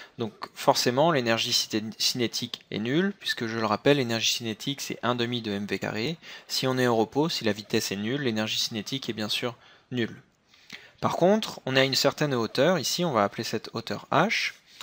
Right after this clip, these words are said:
Donc il y a une énergie potentielle dans ce problème. Au départ, l'énergie potentielle qui est égale à M G H. Alors si on calcule ça, ça fait la masse, on a dit quatre-vingt-dix fois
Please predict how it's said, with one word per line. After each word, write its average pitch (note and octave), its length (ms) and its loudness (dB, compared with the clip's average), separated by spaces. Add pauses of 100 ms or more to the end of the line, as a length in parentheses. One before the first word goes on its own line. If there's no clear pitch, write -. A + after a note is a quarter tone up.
(300)
Donc D#3+ 300 2 (200)
il B2+ 160 -4
y C#3+ 60 6
a E3 200 6 (120)
une C3 100 -4
énergie B2 320 -2
potentielle A2 640 0
dans A2 120 -4
ce - 80 -4
problème. D3+ 520 -2 (360)
Au C#3+ 120 2
départ, C#3+ 580 4
l'énergie B2 380 -2
potentielle A#2+ 720 -2
qui - 160 -8
est - 120 -10
égale G#2+ 380 -2 (100)
à A2 220 -6 (520)
M B2 220 2
G G#2+ 300 -4
H. G3 580 2 (1400)
Alors A#2+ 240 0
si - 120 -4
on A#2+ 80 -6
calcule A#2 360 -4
ça, A#2 200 0
ça A#2 200 -8
fait A2+ 280 -8 (680)
la B2+ 80 4
masse, A#2+ 320 6
on A#2 80 -6
a A2+ 80 0
dit G#2 140 -8
quatre-vingt-dix A#2+ 1000 -4 (520)
fois - 460 2